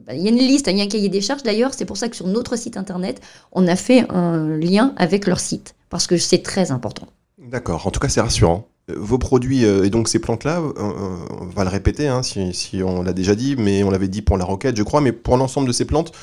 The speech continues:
Speaker 2: euh, elles viennent de France. Le sourcing, il est français ?
Speaker 1: Alors, il n'est pas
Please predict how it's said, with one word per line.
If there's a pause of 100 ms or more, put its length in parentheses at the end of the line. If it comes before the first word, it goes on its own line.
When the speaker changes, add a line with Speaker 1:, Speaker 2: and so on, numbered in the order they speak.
(300)
Speaker 2:
euh,
elles
viennent
de
France.
Le
sourcing,
il
est
français ? (100)
Speaker 1:
Alors, (180)
il
n'est
pas